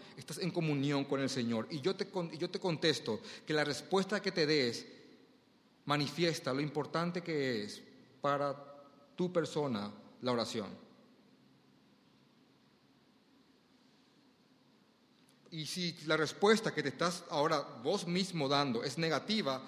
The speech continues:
o no satisfactoria, te digo, bueno, entonces no crees que la oración es verdaderamente importante. ¿No crees que el mundo es tan perverso para lanzarte desar-, de-,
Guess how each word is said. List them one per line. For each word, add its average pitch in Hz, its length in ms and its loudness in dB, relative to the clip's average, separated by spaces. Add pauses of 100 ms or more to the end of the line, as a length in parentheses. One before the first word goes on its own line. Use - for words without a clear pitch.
(340)
o 120 80 -4
no 127 100 -4
satisfactoria, 160 720 2
te 139 120 0
digo, 139 180 -2
bueno, 135 200 0
entonces 160 420 -2 (200)
no 160 200 -2
crees 180 340 2
que - 80 -4
la 147 80 2
oración 131 360 -2
es 127 140 -6
verdaderamente 123 800 -2
importante. 113 720 -4 (2000)
¿No 226 200 4
crees 254 300 6
que - 80 4
el 233 100 6
mundo 240 360 2
es - 140 0
tan 240 200 4
perverso 208 640 4 (1400)
para 220 180 8
lanzarte 233 720 6
desar-, 202 520 0
de-, 214 140 -2